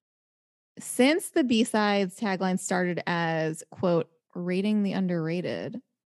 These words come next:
who is an underrated pop artist as we speak? Okay, so I'll go first and say that lately, and I know we've talked about her briefly before, but I've been loving Ella Mai's twenty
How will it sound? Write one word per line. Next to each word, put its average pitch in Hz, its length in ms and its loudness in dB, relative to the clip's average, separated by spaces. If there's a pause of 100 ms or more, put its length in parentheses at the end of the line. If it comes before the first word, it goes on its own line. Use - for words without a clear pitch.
(220)
who 240 520 4 (840)
is 202 160 0
an 226 160 4
underrated 208 480 2
pop 214 320 -2
artist 196 440 2 (100)
as 202 340 0
we 190 100 -2
speak? - 600 -10 (720)
Okay, 247 180 6
so 226 140 4
I'll 247 180 4
go 370 160 6
first 233 460 2
and 196 240 2
say 190 420 2
that 180 220 2
lately, 185 600 0
and 240 120 2
I 202 60 2
know 190 140 2
we've 202 180 2
talked 233 260 -4
about 233 180 0
her 226 800 -2
briefly 208 500 0
before, 175 540 0
but 220 180 4
I've 190 280 2
been 226 160 4
loving 196 580 2
Ella 185 220 0
Mai's 175 400 -2
twenty 175 580 0